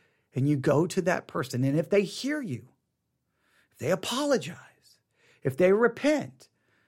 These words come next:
then you can have reconciliation. So the scenario, someone sins against you, your responsibility, go tell them. Don't go tell everyone else.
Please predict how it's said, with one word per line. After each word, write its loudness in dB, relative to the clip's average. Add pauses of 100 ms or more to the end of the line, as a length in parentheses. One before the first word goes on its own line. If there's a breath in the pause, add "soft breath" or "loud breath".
(180)
then 4
you 4
can 2
have 2
reconciliation. -4 (440)
So 0 (380)
the -4
scenario, 2
someone 2
sins 2
against 0
you, 0
your -2
responsibility, 2 (240 soft breath)
go 8
tell 4
them. 2 (240 soft breath)
Don't -14
go 0
tell 8
everyone 6
else. 0